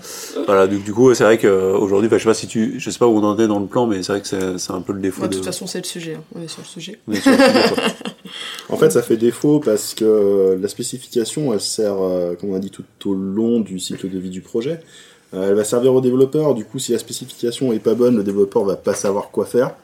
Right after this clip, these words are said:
Speaker 3: Donc, euh, perte de temps, il va se poser des questions, pas forcément bien y répondre, parce que c'est peut-être pas forcément le développeur qui a recueilli le besoin. Et, euh, ça
Speaker 1: Et
Speaker 3: va
Speaker 1: puis, il
Speaker 3: poser
Speaker 1: le comprend
Speaker 3: problème.
Speaker 1: pas forcément, hein. Enfin, je veux dire, faut être
Speaker 3: Et
Speaker 1: honnête,
Speaker 3: oui,
Speaker 1: euh.
Speaker 3: non, il le comprend pas forcément, ou pas forcément comme il était exprimé.
Speaker 1: Mm.
Speaker 3: Euh, c'est-à-dire que quand le client exprime son besoin, euh, c'est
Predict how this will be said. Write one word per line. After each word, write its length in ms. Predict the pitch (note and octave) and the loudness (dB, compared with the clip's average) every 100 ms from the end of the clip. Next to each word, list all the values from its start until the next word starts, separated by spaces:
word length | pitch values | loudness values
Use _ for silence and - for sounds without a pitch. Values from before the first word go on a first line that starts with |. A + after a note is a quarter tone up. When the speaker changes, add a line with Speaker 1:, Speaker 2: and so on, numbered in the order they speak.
| _ F#2 | _ -10
Speaker 3:
Donc, 300 | F#2 F2+ F2+ | -10 -8 -8
euh, 100 | F2 | -6
perte 240 | G2 G2 | -6 -6
de 100 | G#2+ | -6
temps, 280 | G#2+ C3 C#3 | -4 -4 -2
il 40 | F#2+ | -4
va 60 | |
se 60 | - | -6
poser 220 | G2 F#2+ | -4 -4
des 100 | G2 | -4
questions, 440 | A2 - B2+ C#3 - - - - | -6 -6 -4 -6 -8 -18 -14 -10
pas 100 | G2 | -8
forcément 400 | F#2+ - F#2+ F#2 | -6 -6 -6 -4
bien 180 | G2 F#2+ | -4 -4
y 180 | G2 G2 | -2 0
répondre, 420 | G2+ C3 C#3 C3 | 0 0 0 0
parce 160 | A2 | -4
que 100 | - | -10
c'est 180 | F#2+ - | -12 -14
peut-être 220 | - - | -12 -6
pas 120 | - G2+ | -4 -4
forcément 360 | G2+ G#2 G2+ | -4 -4 -4
le 60 | G2 | -2
développeur 380 | F#2+ G2 - - | -2 -4 -6 -8
qui 100 | F2+ | -4
a 40 | |
recueilli 280 | F#2 F#2+ F#2 | -4 -4 -6
le 40 | F2+ | -6
besoin. 320 | G2 C3+ D#3 - - - _ _ _ | -4 -4 -8 -14 -20 -20 _ _ _
Et, 220 | A2 B2+ | 2 4
euh, 260 | G#2+ G2 F#2+ | 4 2 0
ça 120 | - | 2
Speaker 1:
Et 40 | G2+ | 2
Speaker 3:
va 40 | |
Speaker 1:
puis, 80 | C3 | 6
il 40 | |
Speaker 3:
poser 80 | A#2 | 6
Speaker 1:
le 40 | A#2 | 6
comprend 180 | A2+ A2 | 4 6
Speaker 3:
problème. 160 | G#2+ | 4
Speaker 1:
pas 40 | G#2+ | 2
forcément, 400 | G2+ A#2+ D#3 C#3+ | 0 2 4 2
hein. 20 | |
Enfin, 140 | - G2+ | 0 -4
je 40 | |
veux 40 | G2 | -2
dire, 140 | G2 | -2
faut 100 | G2 | 0
être 100 | F#2+ | 2
Speaker 3:
Et 80 | C3 | 4
Speaker 1:
honnête, 160 | B2+ D3 | 4 4
Speaker 3:
oui, 180 | E3+ E3+ | 2 4
Speaker 1:
euh. 20 | |
Speaker 3:
non, 180 | B2+ G#2+ | 4 2
il 120 | G#2 | 0
le 80 | G2+ | 0
comprend 280 | G#2+ - G2 | -4 -2 0
pas 120 | G#2+ | 0
forcément, 380 | A2 - A#2+ F3 | -2 0 2 2
ou 60 | |
pas 160 | - A#2+ | 2 0
forcément 580 | - - A2 C#3 E3 - | -2 -4 0 0 0 -4
comme 200 | - A#2 | 0 2
il 80 | G#2 | 2
était 140 | G2 G#2 | 0 -4
exprimé. 380 | - C#3+ C3 - A#2 | -2 -2 -2 -4 -4
Speaker 1:
Mm. 120 | A2 A2 - | -4 -6 -8
Speaker 3:
Euh, 140 | F2+ | -8
c'est-à-dire 460 | - - F2+ G#2+ - | -8 -6 -4 -4 -2
que 180 | F#2 F2 | -2 0
quand 220 | G#2 G2+ | -4 -4
le 80 | G2 | -6
client 300 | - A#2 A2 | -2 0 0
exprime 260 | - G#2+ | -2 -6
son 160 | F#2 G#2 | -4 -2
besoin, 640 | G#2 G2+ B2+ D3 D#3 C#3 G2 | 0 0 0 0 -2 -4 -2
euh, 480 | F#2+ F#2 F#2 F#2 | 0 0 0 -2
c'est 220 | F#2 - | -2 -4